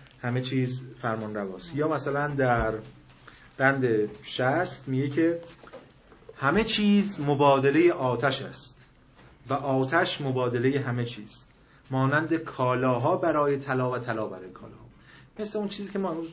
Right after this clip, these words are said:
به، به، به پول می‌گیم. پول مبادله کننده همه چیز، یه پولی، یه قیمتی داره. مثلاً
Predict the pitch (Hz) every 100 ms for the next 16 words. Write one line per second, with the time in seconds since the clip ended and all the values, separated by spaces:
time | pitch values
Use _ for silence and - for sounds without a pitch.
0 | - 131 - 127 131 127 - 151 110 101
1 | 98 104 - - - - - - - 208
2 | 196 170 151 143 147 151 151 151 143 165
3 | 202 208 196 190 - 170 170 143 135 160
4 | 165 151 131 127 - 123 123